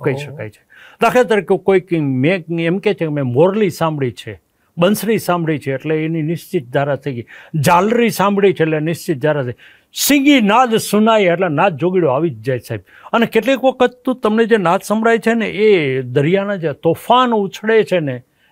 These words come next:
Speaker 1: એ પણ આવે છે. એટલે જુઓ સાહેબ, ત્યાં ફટ દઈને તંત્ર સાધનાની સાધનાને ઈશારો આવી ગયો. એટલે આ બધી જ પરંપરા. એટલે હે સંતો અનહદ નાદ સુનાય, એ પણ એક સારું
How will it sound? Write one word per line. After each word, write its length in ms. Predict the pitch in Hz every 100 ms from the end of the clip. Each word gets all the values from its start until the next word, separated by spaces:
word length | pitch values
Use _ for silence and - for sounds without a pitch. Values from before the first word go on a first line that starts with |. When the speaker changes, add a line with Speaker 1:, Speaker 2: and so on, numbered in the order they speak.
| _
Speaker 1:
એ 100 | 156
પણ 220 | 202 - 170
આવે 300 | 147 147 139
છે. 120 | 135
એટલે 160 | 143
જુઓ 340 | 131 165 226 202
સાહેબ, 240 | - 131
ત્યાં 260 | - 147 131
ફટ 400 | - - 254 208
દઈને 280 | 196 180 160
તંત્ર 360 | 175 190 202
સાધનાની 460 | 185 180 156 165 156
સાધનાને 420 | 160 151 160 151
ઈશારો 400 | 135 - 160 156
આવી 220 | 135 143
ગયો. 140 | 131 123
એટલે 460 | - - - 247
આ 40 | 220
બધી 600 | 190 214 254 254 220 214
જ 100 | 165
પરંપરા. 640 | 160 151 143 117 113 -
એટલે 200 | 135 160
હે 240 | 107 175 240
સંતો 360 | 190 180 180
અનહદ 520 | 196 151 180 175 208
નાદ 380 | 175 143 165 175
સુનાય, 420 | 147 - 151 139
એ 220 | 127 - 156
પણ 200 | - 165
એક 140 | -
સારું 400 | - 131 147